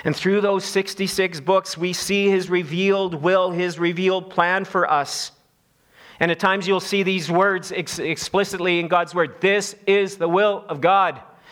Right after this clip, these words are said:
And when you see that, "This is the will of God," take note of that. One of those areas, First John three twenty-three, we get to know the will of God.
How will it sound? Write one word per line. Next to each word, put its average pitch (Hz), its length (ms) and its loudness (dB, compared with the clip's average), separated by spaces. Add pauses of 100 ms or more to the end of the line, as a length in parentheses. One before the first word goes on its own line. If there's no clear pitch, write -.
(120)
And 156 80 0
when 165 120 2
you 196 100 0
see 226 240 0
that, 175 200 2
"This 202 220 2
is 196 120 0
the 185 80 0
will 202 200 2
of 170 100 -2
God," 202 240 2
take 196 200 0
note 208 220 4
of 196 80 0
that. 151 140 2 (160)
One 196 200 2
of 196 60 -2
those 190 160 0
areas, 202 280 2 (220)
First 196 320 0
John 190 260 2
three 202 360 -2
twenty-three, 196 520 -2
we 175 160 0
get 190 200 0
to 190 80 -6
know 190 200 2
the 185 100 0
will 190 220 2
of 170 120 -2
God. 190 280 2